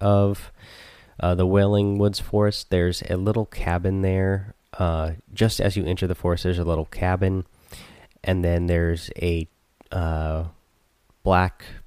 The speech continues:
pickup truck sitting outside of that as well. And they'll, sometimes you'll find a treasure chest in that, uh, black pickup truck, in the bed of the pickup truck. That's where I have gotten most of my treasure chests, uh, during this challenge, during this, uh,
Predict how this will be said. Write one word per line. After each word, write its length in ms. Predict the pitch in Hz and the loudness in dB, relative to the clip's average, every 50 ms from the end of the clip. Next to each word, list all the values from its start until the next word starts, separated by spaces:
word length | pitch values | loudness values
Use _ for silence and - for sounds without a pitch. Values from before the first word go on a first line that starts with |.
| - - | -2 0
pickup 300 | - 101 - - 90 - | 0 2 2 0 -4 -4
truck 360 | - - - 95 87 - - | -4 -4 -2 -2 -2 -2 -4
sitting 420 | - - 101 87 87 85 85 85 - - - | -4 -2 -2 -2 0 -2 -2 -4 -6 -6 -4
outside 380 | 90 90 85 78 - - 87 87 | -4 -2 -2 -2 -2 0 0 0
of 100 | 85 85 | 0 0
that 160 | 90 82 85 | 0 0 0
as 120 | 82 80 | -2 -2
well. 300 | - 95 95 92 90 85 - - - - - - | 0 2 2 2 2 0 -2 -8 -18 -20 -18 -10
And 200 | - 82 87 90 | -6 -4 -2 -2
they'll, 280 | 90 90 87 85 80 - - - - _ - | 0 0 -2 -2 -4 -6 -10 -16 -16 _ -14
sometimes 580 | - - - 92 90 - - 90 90 87 - | -6 -2 -2 -2 0 0 0 0 0 -2 -2
you'll 160 | - 90 85 82 | -2 0 0 -2
find 400 | - - - 90 87 87 90 87 | -2 -2 0 0 2 0 0 0
a 100 | - 87 | -2 -4
treasure 240 | - - 85 85 | -2 -2 -2 -2
chest 300 | 82 - - - 85 - | -2 -4 -4 -4 -4 -4
in 80 | - 87 | -2 -2
that, 220 | 82 80 71 - _ - | -2 -2 -2 -4 _ -10
uh, 240 | - 78 80 76 73 | -6 -4 -4 -4 -4
black 380 | 76 - - 80 78 76 - - | -4 -4 -4 -2 -2 -4 -4 -4
pickup 300 | - - - 85 - - | -4 -4 -2 -4 -8 -6
truck, 280 | - - 85 85 - | -4 -2 -2 -2 -2
in 60 | - 87 | -4 -4
the 80 | 78 | -4
bed 320 | 78 80 82 82 82 82 87 | -2 0 0 2 2 2 0
of 140 | 85 85 | -2 -2
the 260 | 85 87 82 80 80 - _ | -2 -2 0 -2 -2 -4 _
pickup 240 | - - - 95 - | -2 -2 0 -2 -4
truck. 340 | - - 104 95 92 - - - - - - - - - - - - - - | -2 -2 0 0 -2 -4 -8 -14 -12 -14 -18 -20 -18 -20 -20 -20 -20 -10 -4
That's 260 | - 69 92 - - | -2 -2 0 0 0
where 180 | - 90 78 - | 0 0 0 0
I 200 | - - 90 92 95 | 0 0 0 2 2
have 200 | 101 98 90 - | 0 0 -2 -2
gotten 640 | - 95 98 95 - - 95 95 92 92 90 92 101 - - | 0 2 2 2 0 0 -2 -2 -2 -2 -2 -4 -8 -8 -4
most 280 | - 90 92 92 - - | 0 0 0 0 0 -2
of 80 | 101 | 0
my 160 | 98 92 95 | 0 0 0
treasure 320 | 92 - - 98 95 98 92 | 0 0 0 0 0 0 -2
chests, 500 | - - 104 98 95 - - - - - - | -2 0 2 2 2 0 -4 -6 -8 -6 -4
uh, 120 | - 92 87 | -2 -2 -2
during 580 | 85 - - 92 92 95 95 95 95 95 98 - - - - - - - - - | -2 -2 0 2 2 4 2 2 0 -2 -4 -6 -12 -20 -20 -20 -20 -16 -6 0
this 160 | 101 95 92 | 0 0 0
challenge, 560 | - - - 95 92 98 98 98 101 95 - | 0 0 0 2 2 2 2 2 0 -2 -4
during 240 | - - 90 90 90 | -2 0 0 2 2
this, 260 | 90 87 - - - - | 0 -2 -4 -6 -10 -10
uh, 480 | - - 87 85 82 82 80 80 82 | -6 -4 -4 -2 -2 -2 -2 -4 -6